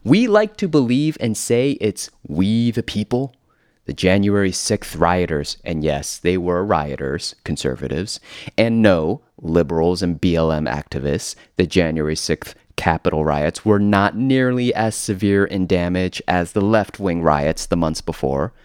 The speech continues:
but they were both disorderly riots. But in spite of what the January sixth rioters thought of themselves, that they were occupying so-called their building, no,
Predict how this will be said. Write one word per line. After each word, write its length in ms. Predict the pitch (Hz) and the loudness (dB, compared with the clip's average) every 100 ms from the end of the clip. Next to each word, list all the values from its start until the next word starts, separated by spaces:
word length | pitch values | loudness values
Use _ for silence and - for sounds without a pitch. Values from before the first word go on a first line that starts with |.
| - - - | -20 -18 -6
but 140 | 113 | 2
they 100 | 135 | 4
were 140 | 117 | 4
both 300 | 101 92 82 | 2 0 -2
disorderly 500 | - - 67 65 67 | -6 -4 -4 -4 -6
riots. 500 | 60 65 64 - - - - - | -4 -4 -4 -6 -10 -16 -20 -2
But 160 | - 123 - - | 0 0 -2 0
in 120 | 143 | 0
spite 360 | - - 208 214 | 0 2 4 4
of 140 | 147 | 4
what 220 | 156 180 | 2 4
the 60 | 143 | 0
January 500 | 123 120 131 127 117 | 2 2 2 0 -2
sixth 400 | - 117 - - - | -2 -4 -6 -18 -2
rioters 460 | 80 90 95 92 - | 2 2 2 0 0
thought 240 | 98 90 | 0 2
of 100 | 85 | 0
themselves, 600 | 76 71 64 57 60 - _ _ _ | -2 -2 -2 -4 -6 -12 _ _ _
that 140 | 101 90 | 0 4
they 120 | 120 | 4
were 180 | 107 - | 4 2
occupying 720 | 98 92 - - 92 90 85 | 0 0 -8 -8 -4 -2 -2
so-called 640 | - 95 90 - 78 78 - | -2 -2 -2 0 0 0 -6
their 520 | 73 71 95 92 85 82 | -8 -2 2 2 0 0
building, 520 | 87 82 71 64 - _ _ - | 0 0 -4 -10 -14 _ _ 2
no, 380 | 127 95 - | 2 2 -2